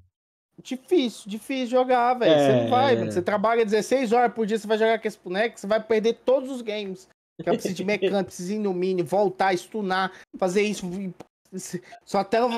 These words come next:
Speaker 1: você falar, não, desisto, vou jogar de time. É, <laughs> é isso.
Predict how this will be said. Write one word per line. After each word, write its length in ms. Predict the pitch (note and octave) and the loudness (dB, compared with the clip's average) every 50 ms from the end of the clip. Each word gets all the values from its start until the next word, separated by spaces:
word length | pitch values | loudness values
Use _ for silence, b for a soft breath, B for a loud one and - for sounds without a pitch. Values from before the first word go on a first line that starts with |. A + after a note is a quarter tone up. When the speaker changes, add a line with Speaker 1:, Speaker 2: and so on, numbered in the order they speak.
| B3 - G#3+ - - - | -4 -8 -10 -12 -16 -18
Speaker 1:
você 220 | D#3+ D#3+ - G3+ F#3+ | -16 -8 -6 -6 -4
falar, 200 | F#3+ F#3+ F3+ F3 | -2 0 0 0
não, 260 | D#3+ D#3+ E3 F3+ E3+ | 0 0 -2 -2 -4
desisto, 600 | C#3 C3+ D3 E3+ D#3+ D3 D#3 F3+ F#3 - - - C3+ | -6 -8 -8 -8 -8 -6 -6 -8 -8 -10 -12 -12 -10
vou 80 | C3+ C3 | -4 -2
jogar 200 | D3+ D3 D#3 E3 | 0 0 0 0
de 120 | E3+ F3+ | -2 -6
time. 320 | - - - C#3+ B2 B2+ - _ _ _ _ _ _ _ _ _ - C#4+ - - - - | -10 -10 -10 -10 -10 -12 -16 _ _ _ _ _ _ _ _ _ -8 -8 -8 -8 -10 -6
É, 320 | - G#3 C4+ G4 A4 G4 F#4 G3+ | -2 0 0 0 2 2 0 0
<laughs> 420 | D#3+ - - F4+ F4 - - G#4 | 0 0 0 0 0 2 2 2
é 60 | G4 D#4+ E4+ E4 D4+ | 4 4 2 2 0
isso. 160 | - - | -2 -6